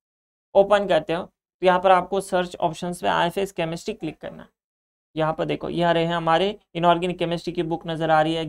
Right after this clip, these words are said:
गेट फिजिकल केमिस्ट्री, जो भी आपको बुक चाहिए वो बुक आपको यहाँ पर मिल जाएंगी। और साथ ही में हम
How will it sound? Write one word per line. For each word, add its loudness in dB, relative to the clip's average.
गेट -2
फिजिकल -2
केमिस्ट्री, -4
जो 4
भी 4
आपको 6
बुक -4
चाहिए 0
वो 2
बुक -2
आपको -2
यहाँ -2
पर -4
मिल -6
जाएंगी। -8
और 2
साथ 2
ही -6
में 0
हम 0